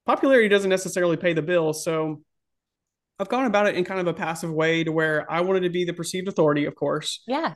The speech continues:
Speaker 1: And then every once in a while, I'll mix in a marketing, like, a true marketing video, what I would consider, like, where I am kind of selling my services.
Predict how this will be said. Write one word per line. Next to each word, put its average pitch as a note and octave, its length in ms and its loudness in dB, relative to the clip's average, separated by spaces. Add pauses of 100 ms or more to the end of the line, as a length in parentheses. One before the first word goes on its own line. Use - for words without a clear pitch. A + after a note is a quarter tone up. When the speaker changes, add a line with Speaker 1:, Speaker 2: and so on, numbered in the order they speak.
(120)
Speaker 1:
And F3 80 4
then G#3 120 8
every G3+ 200 6
once G3 200 6
in F#3+ 60 4
a - 20 8
while, F3 220 6
I'll F3+ 200 6
mix F#3 280 2
in F3+ 180 4
a D#3+ 80 0
marketing, D#3+ 760 0
like, E3 120 -4
a E3 60 -2
true E4 340 8
marketing F3 520 4
video, - 260 -6
what F3 140 4
I F3+ 80 8
would F#3 140 2
consider, F3+ 380 2
like, D#3 220 0
where E3+ 180 2
I F3 160 -2
am E3+ 200 0
kind F#3 200 -4
of D#3 120 -4
selling E3+ 340 2
my D#3+ 120 2
services. D#3 840 -4